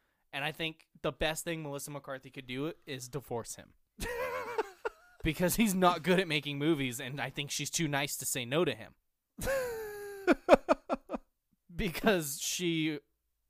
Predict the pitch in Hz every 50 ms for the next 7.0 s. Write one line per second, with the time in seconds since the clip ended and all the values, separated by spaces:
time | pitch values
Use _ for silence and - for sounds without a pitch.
0 | _ _ _ _ _ _ - 190 208 226 233 247 240 208 - 196 202 220 233 226
1 | 214 220 - 180 175 160 - 196 202 214 196 185 196 180 160 156 151 120 135 135
2 | 131 127 - - - 131 117 113 117 127 _ _ _ _ _ _ _ _ _ _
3 | _ _ _ _ _ _ _ _ _ _ _ _ _ _ _ _ _ _ _ _
4 | _ _ _ _ _ _ _ _ _ _ _ _ 196 180 175 170 165 160 160 160
5 | 160 160 160 156 156 156 156 151 151 - - _ - - - - - - - -
6 | - - 202 - _ _ _ _ 156 147 - 135 131 _ - - - - -